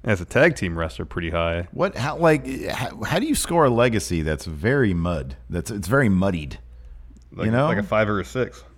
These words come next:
Speaker 2: Like, he has a legacy.
Speaker 1: Yeah.
Speaker 2: It's mainly the math promo. And then the fact that W W E, that he hates W W E.
Speaker 1: S-, uh, five then.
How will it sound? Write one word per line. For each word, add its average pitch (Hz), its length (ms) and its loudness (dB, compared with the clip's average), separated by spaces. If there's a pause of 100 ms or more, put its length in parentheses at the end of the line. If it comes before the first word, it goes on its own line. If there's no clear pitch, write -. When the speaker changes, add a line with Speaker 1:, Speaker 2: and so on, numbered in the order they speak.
(1300)
Speaker 2:
Like, 123 320 4
he 120 160 4
has 147 240 6
a 156 60 2
legacy. 87 680 0
Speaker 1:
Yeah. 147 260 2 (1200)
Speaker 2:
It's 110 180 -4
mainly 160 340 4
the 107 80 4
math 127 360 2
promo. 78 540 -4 (1400)
And 117 140 2
then 123 80 0
the 117 80 0
fact 110 300 4
that 104 80 0
W 101 240 0
W 98 160 2
E, 95 40 -2
that 95 140 2
he 90 100 0
hates 95 220 -2
W 90 180 -2
W 82 200 -2
E. 82 300 -6
Speaker 1:
S-, - 300 -20
uh, 90 220 -6
five 90 360 -4
then. 82 180 -10